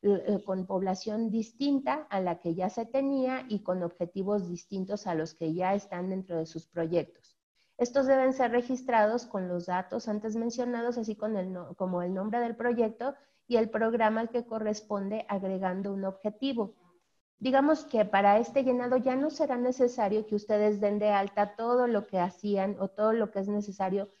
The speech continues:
en el presupuesto. Solamente les pide el nombre del proyecto, obviamente clasificar de acuerdo con el catálogo que ya se tiene en la Junta y ustedes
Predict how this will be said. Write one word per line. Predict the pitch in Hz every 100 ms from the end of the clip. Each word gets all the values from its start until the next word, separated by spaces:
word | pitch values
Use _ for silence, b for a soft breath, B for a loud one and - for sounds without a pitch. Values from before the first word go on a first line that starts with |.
| b
en | 202 202
el | 180
presupuesto. | 180 190 208 190 247 277 - 226 - _ _ _
Solamente | 247 254 262 262 254 240 277 320
les | 233 196
pide | - 208 185
el | 180
nombre | 208 247 269
del | 262
proyecto, | 254 262 262 285 285 - 339 339
obviamente | 220 220 220 214 214 220
clasificar | 220 220 214 214 208 240 247
de | 226
acuerdo | 220 214 220 220
con | 220
el | 214
catálogo | 214 214 - 220 226 214
que | 214
ya | 165 170
se | 190
tiene | 185 190
en | 190
la | 196
Junta | - 233 233
y | 220
ustedes | 175 - 185 185